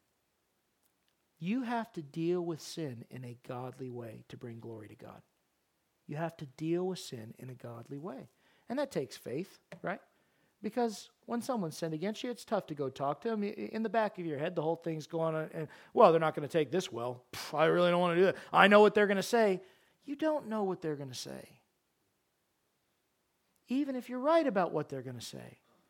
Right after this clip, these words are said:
you have to trust the Lord. You have to do what he tells you to do.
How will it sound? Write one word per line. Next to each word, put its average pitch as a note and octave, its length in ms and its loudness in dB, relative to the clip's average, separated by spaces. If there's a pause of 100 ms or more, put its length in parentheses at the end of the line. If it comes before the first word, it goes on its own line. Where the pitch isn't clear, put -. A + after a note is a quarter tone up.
(360)
you D4 100 -4
have C#4+ 100 -2
to C#4+ 80 -12
trust C4+ 320 -4
the C4+ 80 -8
Lord. C#4 360 -4 (1300)
You A#3 140 -4
have C#4 300 -2
to C#4 60 -8
do C#4+ 220 0
what B3 160 0
he B3+ 60 -4
tells B3+ 320 0
you C4+ 80 -6
to D4 80 -8
do. G4 320 0